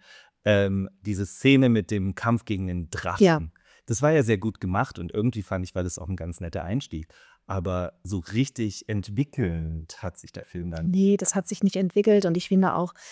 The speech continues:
Speaker 2: dass es halt, ähm, mich auch deshalb an John Wick erinnert hat, weil es halt natürlich so asiatische Anklänge hat. Er geht dann nach Chinatown, aber dann bist du plötzlich in dieser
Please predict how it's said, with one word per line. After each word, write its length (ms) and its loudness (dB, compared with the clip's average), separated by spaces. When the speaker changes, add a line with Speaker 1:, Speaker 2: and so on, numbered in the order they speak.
Speaker 2:
dass 180 -2
es 160 -2
halt, 380 0
ähm, 240 0
mich 180 -6
auch 60 -10
deshalb 340 2
an 160 2
John 220 2
Wick 160 0
erinnert 340 0
hat, 160 -6
weil 140 0
es 100 -2
halt 160 0
natürlich 260 -4
so 100 0
asiatische 640 -2
Anklänge 560 -2
hat. 140 -2
Er 60 -2
geht 140 -2
dann 140 0
nach 100 -6
Chinatown, 840 -2
aber 100 -4
dann 180 0
bist 160 -6
du 40 -10
plötzlich 460 -4
in 80 -2
dieser 340 0